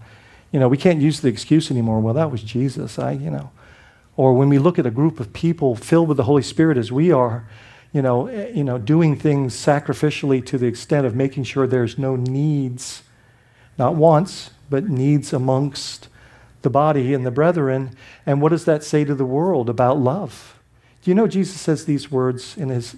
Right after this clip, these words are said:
final hours in John? He says, "You know how they'll know that I am who I am? By the way you love each other."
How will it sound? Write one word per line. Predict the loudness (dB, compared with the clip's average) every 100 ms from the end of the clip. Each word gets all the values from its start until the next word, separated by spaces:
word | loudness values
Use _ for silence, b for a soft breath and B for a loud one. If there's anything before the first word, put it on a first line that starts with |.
| -20
final | -4 -2 0 -2 -6 _ _ _ -20 -20 -8
hours | 2 2 4 0 -4 -12 -12
in | -4 -4 0
John? | 2 2 2
He | 0
says, | -2 -2 -4 -12 B B
"You | -2
know | 0
how | 2 2
they'll | 2 0
know | 0 -2 0 2 2
that | 0 0
I | 2 2
am | 0 -2
who | -2
I | -2 -2
am? | -2 -4 -6 -10 _ _ b b b b b b
By | -2 0
the | 0
way | 2 2
you | 2 -2 -2 -2
love | 0 0 0
each | -2 -8 -10
other." | -10 -10 -12